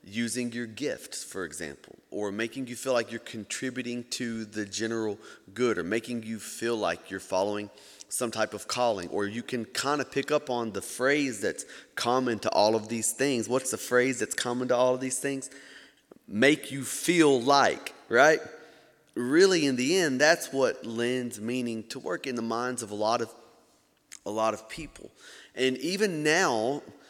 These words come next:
y-, you know, there's two different ways that we can err as we think about work, right?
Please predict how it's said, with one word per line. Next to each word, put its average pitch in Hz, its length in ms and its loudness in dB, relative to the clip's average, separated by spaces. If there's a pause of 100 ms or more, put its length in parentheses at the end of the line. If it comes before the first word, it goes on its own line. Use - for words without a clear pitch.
(220)
y-, 107 180 -12
you 156 120 0
know, 143 100 6
there's 131 220 0
two 196 200 0
different 165 360 0
ways 131 540 2
that 98 160 -2
we 127 120 -4
can 113 340 -6 (580)
err 135 380 4
as 110 160 0
we 110 80 -8
think 120 180 -6
about 110 220 0
work, 156 320 -2 (840)
right? 127 260 2